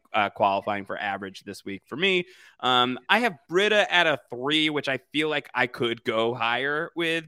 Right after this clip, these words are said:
Britta because I think her one real, uh, contribution to this episode was very funny.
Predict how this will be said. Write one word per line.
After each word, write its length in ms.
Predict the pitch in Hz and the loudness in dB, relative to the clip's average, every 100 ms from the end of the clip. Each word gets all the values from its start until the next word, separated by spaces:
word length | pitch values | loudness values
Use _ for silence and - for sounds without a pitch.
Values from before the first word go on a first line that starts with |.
| _ | _
Britta 220 | 160 156 | -2 -2
because 340 | 156 156 135 | -6 -4 -4
I 80 | 127 | -4
think 240 | 120 131 120 | -6 -10 -4
her 140 | 120 | -6
one 680 | 110 110 117 123 120 120 117 _ _ 117 | -6 -6 -2 0 -2 -6 -10 _ _ -8
real, 520 | 123 120 113 113 107 | 0 2 2 0 -2
uh, 260 | 104 107 107 | -2 0 -2
contribution 600 | 131 120 117 110 117 117 | -4 -6 -6 -8 -8 -8
to 40 | |
this 140 | 113 113 | -8 -8
episode 380 | 113 120 107 101 | -6 -6 -6 -2
was 380 | 110 113 117 | 2 2 2
very 420 | 113 113 113 117 113 | -4 -4 -2 -2 -4
funny. 340 | 110 113 | -4 -6